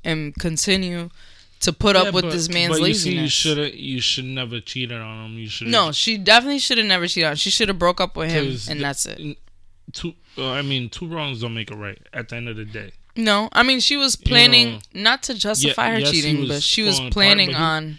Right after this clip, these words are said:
Speaker 2: he might have been going through something internally himself.
Speaker 1: Yeah,
Speaker 2: And
Speaker 1: he was
Speaker 2: instead of
Speaker 1: insecure.
Speaker 2: supporting,
Speaker 1: It's
Speaker 2: ins-,
Speaker 1: the name of the show.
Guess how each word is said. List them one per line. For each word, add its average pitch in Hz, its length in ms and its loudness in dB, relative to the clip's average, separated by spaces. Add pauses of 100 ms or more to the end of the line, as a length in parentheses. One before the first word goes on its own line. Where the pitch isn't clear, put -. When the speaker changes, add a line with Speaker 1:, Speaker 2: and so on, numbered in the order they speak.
(100)
Speaker 2:
he 151 140 -4
might 156 300 -2
have 143 280 -4
been 139 240 -6
going 139 280 -8
through 123 140 -10
something 127 460 -12
internally 139 720 -8
himself. 113 800 -10 (320)
Speaker 1:
Yeah, 415 220 2
Speaker 2:
And 220 120 6
Speaker 1:
he 254 100 8
was 214 200 6
Speaker 2:
instead 175 40 6 (120)
of - 60 2
Speaker 1:
insecure. 247 340 4
Speaker 2:
supporting, 147 280 0 (300)
Speaker 1:
It's 135 160 -4
Speaker 2:
ins-, - 100 -4
Speaker 1:
the 165 60 -2
name 156 160 -4
of 143 80 -4
the 160 60 -6
show. - 220 -6